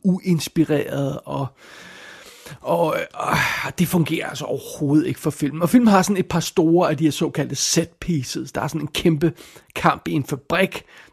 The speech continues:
der er en biljagt, der er sådan en meget dramatisk sekvens i fly i luften, hvor to fly støder sammen og sådan noget, mens vores helte er inde i det ene og sådan noget, og der er et kæmpe showdown til sidst, der ud-, øh, der udspiller sig ved en,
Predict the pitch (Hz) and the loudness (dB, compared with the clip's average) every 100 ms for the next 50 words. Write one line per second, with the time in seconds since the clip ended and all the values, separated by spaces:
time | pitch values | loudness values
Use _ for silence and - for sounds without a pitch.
0 | - - - _ - 180 180 160 175 156 | -10 -8 -10 _ 6 8 6 4 0 0
1 | - - - 131 131 151 143 147 170 170 | -4 -16 -12 -8 -4 0 2 4 4 4
2 | 170 156 - 170 - 135 170 139 - 156 | 2 2 -2 -6 -6 -4 -2 -2 -4 -8
3 | - - 185 - - 139 165 - - 165 | -6 2 2 2 -4 2 4 4 -2 -10
4 | - - 202 151 - 165 143 - 160 127 | -8 -4 -2 -2 -4 -6 -4 -2 -2 2
5 | 175 156 - 139 131 147 - - - - | 2 2 -2 -8 -8 -8 -10 -12 -16 -4
6 | 151 165 147 - 160 156 151 147 160 151 | -4 -2 -2 4 6 6 4 4 4 4
7 | 151 160 170 156 147 - - - 151 - | 2 2 0 0 -2 -6 -10 -2 0 0
8 | 175 156 - - 151 156 165 143 135 165 | 0 2 2 6 6 6 2 2 -2 -4
9 | - 147 - 165 151 147 - 143 139 139 | -2 -2 -2 2 4 4 2 -2 -2 -2
10 | 147 - 139 139 139 143 | -2 -2 -8 -6 -2 -2